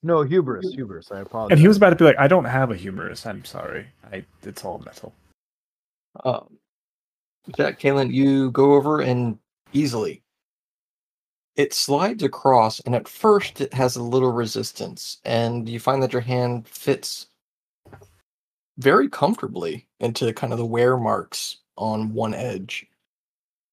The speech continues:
Speaker 3: And you just slide it open, and it almost feels like there's a little air cushion that the lid rides across as it swings. Um,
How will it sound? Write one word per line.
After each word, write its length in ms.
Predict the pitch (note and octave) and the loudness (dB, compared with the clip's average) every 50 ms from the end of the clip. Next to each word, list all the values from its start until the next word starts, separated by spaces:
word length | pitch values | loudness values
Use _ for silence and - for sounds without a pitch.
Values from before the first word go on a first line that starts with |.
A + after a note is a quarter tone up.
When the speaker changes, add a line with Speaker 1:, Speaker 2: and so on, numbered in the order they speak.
| _ _ _ _ _ _ _ _ _ - | _ _ _ _ _ _ _ _ _ -10
Speaker 3:
And 140 | A2+ A#2 A2 | -10 -8 -8
you 40 | |
just 220 | A#2 A#2 A2 - - - | -8 -10 -10 -8 -8 -10
slide 300 | - - B2 B2 C#3 D3 | -6 0 2 2 2 2
it 120 | C#3+ C3+ | 4 4
open, 400 | C#3 C#3+ C#3+ C#3+ D3 C#3 C3+ C3+ C3+ | 4 2 2 0 -2 -4 -4 -4 -2
and 140 | - B2+ C3+ | -2 -2 0
it 20 | |
almost 300 | C3+ D#3+ F#3+ F#3+ F3+ - | 2 2 2 2 0 -2
feels 300 | - - D#3 D3+ C#3+ - | -4 -4 -4 -4 -2 -4
like 100 | C3 B2 | -6 -6
there's 220 | - - A#2 A2+ - | -6 -8 -6 -6 -6
a 40 | A2+ | -4
little 320 | A2+ C3 C3 B2 A#2 - _ _ | 0 2 2 2 2 -2 _ _
air 260 | - A#2+ A#2+ B2 A#2+ A#2 | -4 0 0 0 0 -2
cushion 440 | A2+ - - A#2+ C3 - - - _ _ _ _ _ _ _ _ _ _ _ _ _ _ _ _ _ _ _ _ _ _ | -4 -8 -10 -8 -8 -8 -10 -12 _ _ _ _ _ _ _ _ _ _ _ _ _ _ _ _ _ _ _ _ _ _
that 140 | - A2+ A#2 | -10 -10 -8
the 80 | A2+ | -8
lid 280 | A2+ A#2 A#2+ B2+ A#2+ A2+ | -6 0 2 2 2 2
rides 480 | A2 G#2+ A2 A#2 A2+ A2 G#2+ - - - | -2 -2 0 0 0 0 0 -4 -8 -12
across 400 | - - - - - - - - | -12 -10 -10 -10 -10 -10 -12 -14
as 120 | - - | -14 -14
it 120 | - A2+ - | -14 -14 -14
swings. 520 | - - A2 G2+ F2 D2 - - - - _ _ _ _ _ _ _ _ _ _ _ _ _ _ _ _ _ _ _ _ _ _ _ _ _ _ _ _ _ _ _ - | -12 -8 -8 -8 -8 -8 -12 -14 -16 -18 _ _ _ _ _ _ _ _ _ _ _ _ _ _ _ _ _ _ _ _ _ _ _ _ _ _ _ _ _ _ _ -12
Um, 380 | - A2+ A2 A2+ - G#2+ A2 | -10 -10 -10 -10 -10 -14 -16